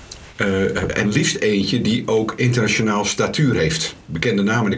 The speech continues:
kunstwereld zijn wat lastig bij een brede publiek, maar internationaal statuur heeft. We vonden het ook heel belangrijk dat het een kunstenaar was,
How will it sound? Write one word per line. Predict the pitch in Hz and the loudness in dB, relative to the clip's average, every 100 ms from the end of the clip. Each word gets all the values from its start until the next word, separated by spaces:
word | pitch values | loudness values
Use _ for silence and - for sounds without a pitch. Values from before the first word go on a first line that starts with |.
| 110 | 0
kunstwereld | 98 95 85 85 | 0 0 0 0
zijn | 98 | 0
wat | 80 | 0
lastig | 95 120 113 | 0 0 0
bij | 113 | 0
een | 107 | 2
brede | 107 107 | 2 2
publiek, | 101 101 120 104 | 0 0 -2 0
maar | 92 | -2
internationaal | 90 95 85 80 78 | -2 -2 -2 0 -2
statuur | 67 - 98 104 | -2 -4 -2 0
heeft. | 110 110 - - - - - - - | -2 -4 -10 -18 -16 -14 -14 -14 -4
We | |
vonden | 107 123 117 | 0 2 2
het | 139 | 0
ook | 117 | 2
heel | 135 104 | 2 2
belangrijk | 110 98 95 104 104 | 2 2 2 2 0
dat | 92 | 0
het | 90 | 0
een | 92 | -2
kunstenaar | 104 147 - 104 87 | 0 0 0 0 2
was, | 82 - - - | 0 0 -2 -4